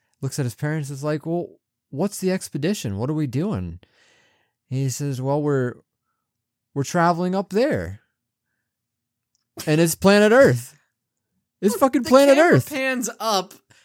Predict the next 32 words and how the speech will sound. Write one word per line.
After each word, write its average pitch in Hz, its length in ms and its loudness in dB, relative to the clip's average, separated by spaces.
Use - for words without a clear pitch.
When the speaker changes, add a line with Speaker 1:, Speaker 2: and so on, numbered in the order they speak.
Speaker 2:
and 262 120 -8
it's, 285 300 -4
yeah, 269 500 -4
they're 254 260 -4
going 302 360 -4
on 285 140 -4
an 233 160 -8
expedition 165 1000 -6
to 175 200 -4
Earth. 180 440 -4
They're 175 240 -2
aliens. 170 680 0
Speaker 1:
They're 120 180 -8
Speaker 2:
They're - 140 -4
Speaker 1:
fucking, - 80 -2
yeah, 165 40 -4
Speaker 2:
just 175 140 -4
Speaker 1:
they're 165 80 -6
not 160 100 -4
Speaker 2:
all - 140 -2
Speaker 1:
humans. 160 180 -4
Speaker 2:
aliens. 220 320 -6
Speaker 1:
So 131 300 -6
weird. 120 340 -4
Speaker 2:
Uh, 233 520 -12
it's - 380 -4
just 440 260 -4
like, 277 500 -4
it's - 260 -6
just 440 240 -2
so 160 160 4
dumb. 107 480 -10